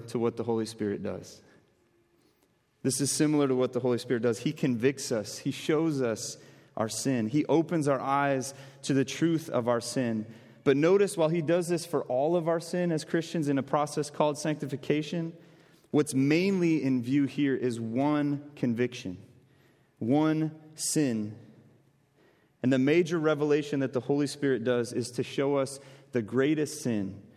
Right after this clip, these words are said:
for which we are guilty, and that is unbelief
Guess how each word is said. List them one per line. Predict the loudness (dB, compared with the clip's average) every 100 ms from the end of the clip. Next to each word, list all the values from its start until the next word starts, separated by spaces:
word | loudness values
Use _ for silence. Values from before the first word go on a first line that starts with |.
| -20 _ _
for | -2 2
which | 2 2 -2 -14 -18 -8
we | -2 2 2
are | 2
guilty, | 0 0 -2 -6 -6 -10 -20 _
and | 0 2
that | 2
is | 0 -2
unbelief | -2 0 0 0 0 -2 -4 -10